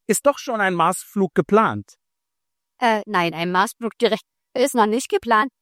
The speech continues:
Speaker 2: Zumindest keiner mit Menschen, aber wir bereiten natürlich zukünftige Mars-Missionen gerade vor und genau deswegen hat man mich auch mit ins Team geholt,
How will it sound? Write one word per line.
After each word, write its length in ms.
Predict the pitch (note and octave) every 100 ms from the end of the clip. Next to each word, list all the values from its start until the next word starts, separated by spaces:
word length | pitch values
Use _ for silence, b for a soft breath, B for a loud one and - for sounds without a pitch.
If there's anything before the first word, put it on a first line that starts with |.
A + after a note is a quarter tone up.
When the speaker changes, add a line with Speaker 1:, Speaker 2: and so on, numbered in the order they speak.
| _ _
Speaker 2:
Zumindest 440 | - B3+ A#3+ A#3
keiner 280 | - G#3+ A#3+
mit 180 | A3+ G#3
Menschen, 440 | G3 G#3 - C4
aber 240 | A3 G#3+ G#3
wir 100 | G#3+
bereiten 360 | G3 G3+ G#3
natürlich 580 | A3+ G#3 - A3 G#3 -
zukünftige 680 | - E4 - C4 A#3 A#3+ G3+
Mars-Missionen 580 | F#3 F#3+ - G3 G#3 G3
gerade 300 | - F#3+ G3
vor 300 | - G#3+ A3
und 100 | G#3
genau 220 | G3 F#3+
deswegen 420 | F#3+ G3 G#3 F#3 F3+
hat 140 | F3
man 120 | F#3
mich 200 | F3+ -
auch 120 | D3 -
mit 180 | F#3 F3+
ins 220 | E3+ -
Team 200 | A#3+ A3+
geholt, 380 | G3 F3+ F3